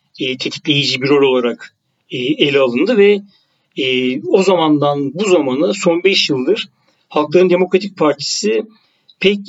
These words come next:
eşi benzeri görülmemiş bir, e, siyasi ve hukuki,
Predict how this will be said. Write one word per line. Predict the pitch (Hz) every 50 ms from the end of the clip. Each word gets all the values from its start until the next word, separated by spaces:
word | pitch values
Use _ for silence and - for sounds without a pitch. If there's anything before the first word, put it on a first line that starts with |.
| 302 -
eşi | 170 - - - 220 170
benzeri | 180 180 185 190 175 175 196 196 208 185
görülmemiş | 147 165 175 196 202 196 175 160 156 156 - - 180
bir, | 208 226 240 233 - - _ _ _ _ _ _ _ _ _ -
e, | 156 131 131 127 131 135
siyasi | - - - 170 160 165 170 175 - - - 240
ve | 233 214 220 202
hukuki, | 151 - - 180 - - - - 202 170 131 -